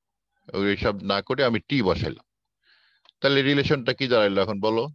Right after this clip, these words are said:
তোমরা তো নিজেরাই বলতে পারবে এখন, যে ভি এর সাফিক্স যদি টি হয়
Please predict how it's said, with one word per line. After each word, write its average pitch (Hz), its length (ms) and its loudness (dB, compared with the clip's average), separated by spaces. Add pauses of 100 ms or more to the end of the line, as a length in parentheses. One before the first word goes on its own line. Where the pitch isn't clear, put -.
তোমরা 117 200 -2
তো 117 80 -2
নিজেরাই 117 400 2
বলতে 101 260 -2
পারবে 80 300 -4
এখন, 92 240 -10 (640)
যে 101 180 0
ভি 110 260 0
এর 120 100 2
সাফিক্স 123 380 -6
যদি 123 220 -10
টি 131 220 -6
হয় 131 320 -2